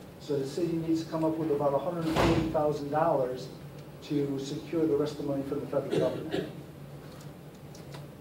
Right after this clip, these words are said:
So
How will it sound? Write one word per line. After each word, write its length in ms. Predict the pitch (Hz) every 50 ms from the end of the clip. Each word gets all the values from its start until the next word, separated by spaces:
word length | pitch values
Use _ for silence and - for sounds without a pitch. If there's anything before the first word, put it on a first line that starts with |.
| - - - - - - - 143 - - - - - - - - - - - - - - - - - - - - - - - - - 143 143 - - - - - - - - - - - - -
So 460 | - - 202 202 190 185 190 190 -